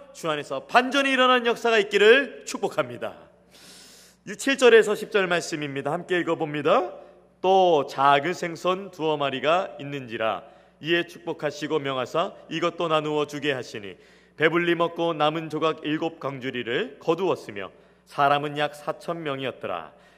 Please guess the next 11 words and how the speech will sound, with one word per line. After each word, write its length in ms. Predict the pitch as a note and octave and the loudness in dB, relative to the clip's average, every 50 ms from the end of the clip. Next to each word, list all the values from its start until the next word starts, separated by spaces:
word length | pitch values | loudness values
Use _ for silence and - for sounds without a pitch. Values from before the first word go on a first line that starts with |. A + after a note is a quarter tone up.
| _ _ - | _ _ -6
예수께서 640 | B2+ C3+ C3 - C#3 - C#3+ C3+ - D3 C#3 C#3 C#3 | -4 -4 -4 -6 -8 -8 -6 -4 -2 -2 -4 -2 -2
그들을 340 | - E3 D#3 E3 E3 E3 D#3+ E3+ | -4 -4 -2 -2 -2 -2 -2 -4
흩어보내시고 1120 | F#3 F#3+ - F3 E3 D3+ E3 D3+ D3 - - D3+ D3 F3+ G#3+ D4+ - - - - - _ _ | -6 -4 -4 -4 -2 -2 -2 -4 -4 -6 -8 -8 -4 -4 -4 -4 -6 -14 -20 -20 -20 _ _
곧 320 | - B2+ B2 B2 - - | -8 -8 -8 -8 -10 -14
제자들과 460 | - C#3 C3 C3 A#2+ C3+ C3 B2+ B2+ | -10 -6 -6 -4 -4 -4 -4 -4 -4
함께 400 | B2 A#2+ A#2 - C3+ B2 B2 B2 | -6 -8 -10 -8 -6 -6 -6 -6
배에 240 | - B2+ C#3 D3 D3 | -4 -2 0 2 2
오르사 420 | D3 D3 C#3+ D3+ D3 - F3 G3+ - - - - - - | 0 0 -2 -4 -4 -4 -6 -6 -8 -14 -20 -20 -18 -10
달마누다 520 | - C#3 C#3 C#3 C#3+ C3+ B2+ B2+ C#3 C3+ | -8 -6 -4 -4 -4 -4 -4 -4 -4 -6
지방으로 640 | - - C3+ A#2+ A2+ G#2+ G2 G2+ D3+ F#3 F#3 - - | -4 -8 -8 -8 -8 -8 -6 -6 -6 -6 -6 -10 -8
가시니라. 1000 | - C#3+ C#3 - - B2+ A2 G#2 G2 A2 B2 B2+ A#2+ A2 G#2 G2 F#2 F#2 F2+ | -8 -8 -8 -8 -12 -12 -8 -4 -2 -2 0 0 0 -2 -2 -4 -6 -10 -14